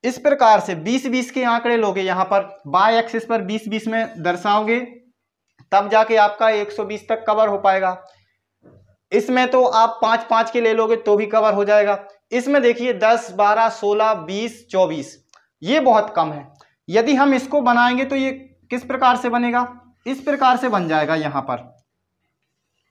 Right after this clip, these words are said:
बिल्कुल जो दस, अब जैसे ये बीस बीस में लिया था हमने, दस यहाँ हो जाएगा, फिर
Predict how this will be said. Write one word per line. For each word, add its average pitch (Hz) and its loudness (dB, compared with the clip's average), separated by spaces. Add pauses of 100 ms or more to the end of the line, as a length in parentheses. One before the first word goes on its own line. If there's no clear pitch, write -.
(1200)
बिल्कुल 269 0
जो 254 -2
दस, 202 2
अब 202 0
जैसे 233 -2
ये 233 0
बीस 220 -4
बीस 233 -4
में 240 -2
लिया 233 0
था 233 0
हमने, 226 -2
दस 214 -2
यहाँ 233 4
हो 233 2
जाएगा, 233 2
फिर 233 -4